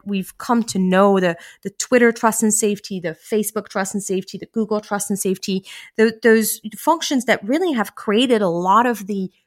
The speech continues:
concepts that we've inherited in the rest of the field and that have driven a lot of the, uh,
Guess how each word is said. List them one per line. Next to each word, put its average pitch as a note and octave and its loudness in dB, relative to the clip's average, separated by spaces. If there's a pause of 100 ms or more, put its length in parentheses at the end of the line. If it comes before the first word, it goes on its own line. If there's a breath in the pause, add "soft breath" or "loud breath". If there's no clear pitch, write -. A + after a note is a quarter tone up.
(120)
concepts - -2
that G#3 -2
we've F#3+ -6
inherited G#3 0
in G3+ -4
the G3 -8
rest F#3+ -6
of F3+ -10
the F#3 -14
field B3 -2 (360 loud breath)
and G#3 0
that G#3 0
have F#3+ -4
driven B3+ 0
a F#3+ -2
lot F3+ 2
of G3 -6
the, F#3 -2 (280 loud breath)
uh, F#3 2